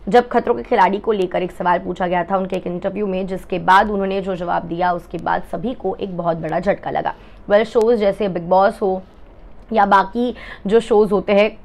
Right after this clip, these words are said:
हमेशा से कहा जाता है कि इसमें कुछ ना कुछ फिक्स्ड विनर होता है, कभी बायसनेस होता है,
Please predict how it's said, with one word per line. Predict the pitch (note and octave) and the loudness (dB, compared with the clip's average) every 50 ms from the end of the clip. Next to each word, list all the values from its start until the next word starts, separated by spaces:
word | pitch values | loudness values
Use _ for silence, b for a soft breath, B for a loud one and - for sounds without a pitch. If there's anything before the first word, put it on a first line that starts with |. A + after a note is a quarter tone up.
| - - | -10 -6
हमेशा | G3+ A3 A3+ A#3 A#3+ A#3+ - C4+ | -2 0 0 0 2 4 4 2
से | - - A#3+ | 2 2 2
कहा | - G#3+ G3 F#3+ | 2 4 4 4
जाता | F#3+ G3+ F3+ E3+ - F#3 | 4 2 0 2 2 2
है | G3 | 2
कि | G3 - G#3+ | 2 0 -4
इसमें | F#3+ - G3 G3+ G3+ | -6 -4 -6 -6 -4
कुछ | - G3+ G3 - F#3+ | -4 -6 -6 -6 -6
ना | G3 | -6
कुछ | G3 - G3+ G3 - | -6 -6 -8 -10 -4
फिक्स्ड | - - A#3+ - - - G#3 | -2 -2 -2 -2 -6 -6 -2
विनर | G3+ G3 G3 F#3+ | -2 0 0 0
होता | F#3 F#3 F3 - E3+ | 0 -2 0 4 4
है, | F#3 F#3+ F#3 F#3+ F#3+ F#3 B B B B B B B - | 6 6 6 4 2 0 B B B B B B B -2
कभी | G3+ G3+ F#3+ A3 | 0 0 0 2
बायसनेस | F#3+ F#3 - E4+ F4+ C4+ C4 C4+ - A#3+ A#3+ - B3 | 4 6 8 8 8 6 4 0 -2 -2 -2 -2 -2
होता | G#3+ G3 - F#3+ | -2 0 2 4
है, | G#3 G3+ G3 F#3+ F#3+ F#3+ F#3 | 4 6 6 4 4 2 0